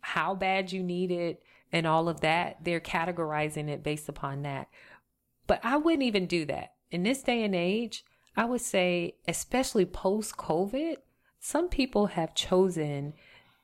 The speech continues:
this particular pathway because they want to work remotely, right? They, they may not have the same stability if they're not in the office as well. So some of these companies and some of these offices,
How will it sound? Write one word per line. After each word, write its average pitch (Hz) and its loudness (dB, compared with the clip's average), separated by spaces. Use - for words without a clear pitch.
this 220 2
particular 185 -2
pathway 151 -4
because 143 -2
they 156 2
want 151 0
to 175 -2
work 151 0
remotely, 143 -4
right? 147 -4
They, 151 4
they 170 4
may 190 2
not 170 0
have 180 0
the 170 -4
same 165 -2
stability 165 0
if 156 -4
they're 156 4
not 147 0
in 160 2
the 147 4
office 147 0
as 139 -6
well. 196 4
So 156 -4
some 285 2
of 320 4
these 175 2
companies 185 -2
and 151 -10
some 208 0
of 269 2
these 170 2
offices, 214 -2